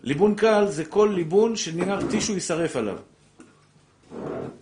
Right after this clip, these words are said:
כל ליבון קל זה נקרא ליבון שנייר טישו יישרף עליו. זה נקרא ליבון. הבנתם מה זה ליבון? נייר, למשל, הכנסתי אותו לתנור.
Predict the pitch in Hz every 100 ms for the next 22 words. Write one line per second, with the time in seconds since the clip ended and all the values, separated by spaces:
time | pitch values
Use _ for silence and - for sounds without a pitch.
0 | _ _ _ - 208 220 202 175 151 156
1 | 156 196 165 180 160 123 107 123 123 147
2 | 208 202 151 180 233 226 165 135 107 139
3 | 170 190 - 208 226 190 156 143 131 98
4 | 87 - _ _ _ 175 185 165 175 156
5 | 120 85 - - _ - - _ _ -
6 | _ - _ _ _ _ _ - 135 160
7 | 175 170 175 175 202 226 220 - _ _
8 | - - - 135 180 196 - - - 143
9 | - 110 117 180 196 196 175 175 165 151
10 | 131 90